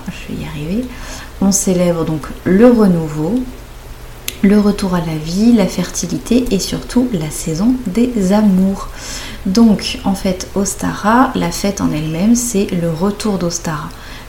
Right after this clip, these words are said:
le retour de la déesse sous ses airs de jeune fille et d'amoureuse qui est enfin réveillée. On fête aussi du coup le retour du jeune dieu,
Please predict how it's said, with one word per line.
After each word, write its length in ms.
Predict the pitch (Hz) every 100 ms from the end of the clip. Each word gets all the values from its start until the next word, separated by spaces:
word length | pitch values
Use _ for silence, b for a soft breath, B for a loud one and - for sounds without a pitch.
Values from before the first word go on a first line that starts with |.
| -
le 160 | 175 165
retour 400 | 165 170 - 226
de 100 | 180
la 180 | 160
déesse 640 | 151 160 160 180 220 - -
sous 280 | - - 190
ses 320 | - 180 165
airs 180 | 202 196
de 140 | 165
jeune 320 | 160 156 165 151
fille 460 | - - 208 220 208
et 80 |
d'amoureuse 760 | 175 180 175 165 151 190 214 -
qui 160 | - 185
est 100 | 190 -
enfin 440 | 170 165 - 220
réveillée. 500 | 202 180 165 156 139 - B B B B B B
On 80 | 180
fête 280 | 175 180 175
aussi 340 | 156 - 220
du 140 | 214 190
coup 260 | - -
le 160 | 190 170
retour 400 | 165 175 - 202
du 260 | 180 165 156
jeune 540 | 147 165 190 180 165
dieu, 460 | 151 156 180 240